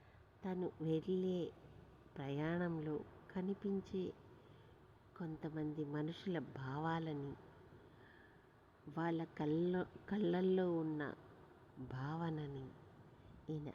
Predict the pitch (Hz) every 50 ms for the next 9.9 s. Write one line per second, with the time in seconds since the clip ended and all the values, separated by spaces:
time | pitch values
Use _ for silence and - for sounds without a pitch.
0 | - 117 113 113 - - - 143 147 147 - - 131 131 - - - - 127 123
1 | 127 160 185 196 - - - - - - - - - - - - - - - -
2 | - - - - - - 165 151 151 156 - - - 156 156 165 185 196 214 202
3 | - - 151 - 160 151 143 175 160 175 165 - 160 151 - - - - 143 139
4 | - - - - - - - - - - - - - - - - - - - -
5 | - - - - 156 147 151 160 170 185 202 208 208 202 190 180 175 - - 165
6 | 160 151 147 151 143 135 131 - - - - - 233 247 262 - 330 - - -
7 | - - 202 196 208 214 214 208 208 208 202 202 208 220 208 - 165 156 - 147
8 | 156 143 127 - 143 143 143 - - - - - - - - - - - - -
9 | - - - - - - - - - - 139 135 135 123 135 165 190 208